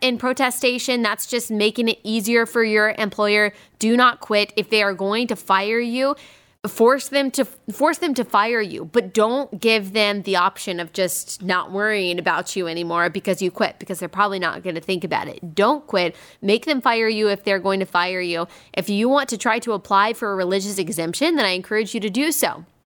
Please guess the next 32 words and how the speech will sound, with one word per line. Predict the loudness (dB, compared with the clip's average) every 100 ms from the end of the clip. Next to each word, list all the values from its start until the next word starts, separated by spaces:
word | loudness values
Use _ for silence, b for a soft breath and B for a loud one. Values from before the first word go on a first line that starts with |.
| _ _ _ -4
You | 0 2
do | 2 2 2
not | 2 0 -2
have | -2 -2 -2
to | -4 -2 -2 -4 B B B B
l-, | -4 -4 -4
lie. | 2 4 4 2
You | -4 0
should | 0 2
not | 2 2
lie. | 2 0 -2 -6
You | -2
should | 2
not | 2 2
lie | 2 0 -2 0
on | 4 4 2
the | -2 -4 -2
religious | -2 0 0 -2 -4
exemption. | -4 -4 -4 -4 -4
So | 0 0 0 B B
if | -2 0
you | 2
are | 2 2
not | 0 0
someone | -2 0 0 -2
who | -2 2 4 4 2 0 B B B
has, | -4 0 2 2 2 -2 -2
um, | 0 2 2 -2 -6 -4
a | -6
problem | -2 0 0 2 2 2 -4 _
with | 0 4 6 4 0 -8
the | -6 -2 0 0 0 -2